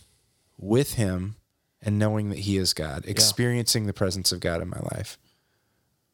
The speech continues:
Speaker 1: I don't know. I, I, I think I'm with you. I'm not sure if I'm, if we've <laughs> created more clarity or more
Speaker 2: Yeah.
Speaker 1: questions.
Speaker 2: Yeah.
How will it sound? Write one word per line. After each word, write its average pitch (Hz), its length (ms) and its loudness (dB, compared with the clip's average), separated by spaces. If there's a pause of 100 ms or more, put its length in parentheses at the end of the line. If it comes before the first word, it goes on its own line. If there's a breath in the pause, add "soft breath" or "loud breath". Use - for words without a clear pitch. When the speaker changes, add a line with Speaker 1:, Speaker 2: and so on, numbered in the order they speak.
(1300)
Speaker 1:
I 107 140 2
don't 101 100 -2
know. 87 160 -6
I, 104 160 2
I, 101 140 -2 (140)
I 104 80 4
think 104 220 -2 (360)
I'm 104 160 2
with 92 160 -2
you. 85 240 0 (100)
I'm 107 140 0
not 107 180 0
sure 101 160 0
if 90 140 -4
I'm, 92 200 -2 (320)
if - 180 -10
we've 110 300 0
<laughs> - 0 -
created 143 360 2
more 147 160 4
clarity 156 500 4
or 143 60 2
more 123 180 0
Speaker 2:
Yeah. 160 340 4
Speaker 1:
questions. 87 340 -4
Speaker 2:
Yeah. 127 260 2